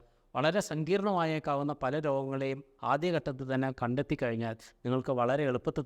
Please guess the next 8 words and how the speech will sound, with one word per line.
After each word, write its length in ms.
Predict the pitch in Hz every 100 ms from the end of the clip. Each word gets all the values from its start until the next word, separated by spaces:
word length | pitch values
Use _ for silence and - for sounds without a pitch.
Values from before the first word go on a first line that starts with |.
| 131
തന്നെ 120 | 120
മാറ്റാൻ 420 | 117 113 135 131
വേണ്ടി, 180 | 120 110
പൂർണ്ണമായിട്ട് 540 | - 139 175 165 135 127 - _ _
മാറ്റാൻ 280 | 123 120 131
വേണ്ടി 180 | 127 123 117
തന്നെ 200 | 117 185 - _ _
കഴിയും. 360 | 120 113 101 -